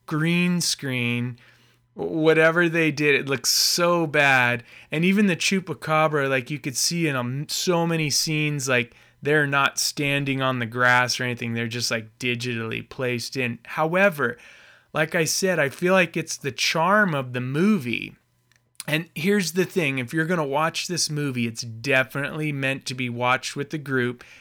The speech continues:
and you have to not take it seriously.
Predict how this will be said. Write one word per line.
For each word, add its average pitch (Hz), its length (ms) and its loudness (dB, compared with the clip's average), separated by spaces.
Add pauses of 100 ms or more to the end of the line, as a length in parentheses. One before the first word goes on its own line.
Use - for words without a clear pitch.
(120)
and 139 160 -4
you 135 80 -4
have 147 440 -2
to 151 80 -4
not 127 500 2
take 127 260 -4
it - 120 -6
seriously. 127 840 -2